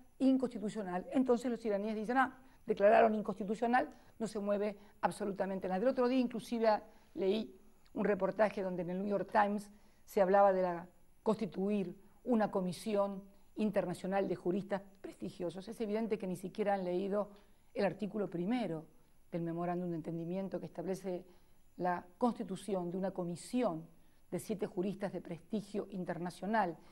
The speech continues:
que no podían ser ni argentinos ni iraníes, no para juzgar, porque no pueden hacerlo, no para intervenir, porque no lo pueden hacer, sino simplemente para opinar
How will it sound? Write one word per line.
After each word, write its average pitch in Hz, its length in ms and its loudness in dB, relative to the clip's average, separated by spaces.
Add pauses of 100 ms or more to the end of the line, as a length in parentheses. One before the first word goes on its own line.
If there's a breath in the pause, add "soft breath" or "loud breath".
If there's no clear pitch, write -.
(140)
que - 100 -4
no 196 120 2
podían 196 280 4
ser 180 240 0
ni 185 120 -2
argentinos 175 800 -4 (320 soft breath)
ni 202 100 0
iraníes, 190 600 2 (340 soft breath)
no 277 460 10 (400)
para 185 160 6
juzgar, 208 600 10
porque 175 220 -2
no 170 80 -2
pueden 185 220 2
hacerlo, 175 640 4 (300 soft breath)
no 320 260 12
para 220 200 12
intervenir, 196 640 4
porque 175 200 -4
no 180 60 -4
lo 180 80 -4
pueden 180 200 0
hacer, 190 340 -2 (180 loud breath)
sino 240 300 -2
simplemente 247 640 0
para 202 260 8
opinar 202 800 4